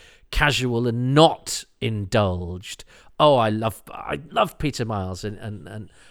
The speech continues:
and, uh, if, if he was played by a more famous actor, I think we'd be, we'd be trumpeting this from the rooftops. But because he's just a sort of character actor who played similar sorts of parts for a lot of his career, um, and is probably best known for Doctor Who, although he,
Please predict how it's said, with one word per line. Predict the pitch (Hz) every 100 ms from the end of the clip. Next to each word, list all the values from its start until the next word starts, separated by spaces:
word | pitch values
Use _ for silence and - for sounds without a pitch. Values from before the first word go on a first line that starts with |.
| _
and, | 131 110 110 107 104
uh, | - -
if, | - -
if | 165
he | 247
was | 214
played | - 208 180
by | 165 151
a |
more | 151 139
famous | - 131 117 -
actor, | 113 - 104
I |
think | 101 113
we'd | 127 120
be, | 123
we'd | 117 123 117
be | 123 - -
trumpeting | 151 156 - 135
this | 127 -
from | 123 127
the |
rooftops. | 139 175 - 98 - - - -
But | 131
because | 190 175
he's | 139 -
just | 147 -
a |
sort | 123 120
of | -
character | 156 - 143
actor | 131 131 -
who | 277
played | - 320 294
similar | - - 240 208
sorts | 170 - 196 -
of | 156
parts | - 185 175 - -
for | 131
a |
lot | 135 135
of | 117
his | 135 -
career, | - 127 135 156 98 - - - _ _
um, | 123 139 143 143 143 - - _ _ _ _ _ _ _
and | 135
is | 143
probably | - - 190 190 131 131
best | 143 120 -
known | 135 151
for | 120 -
Doctor | 107 - 98
Who, | 98 117
although | 117 117
he, | 110 113 101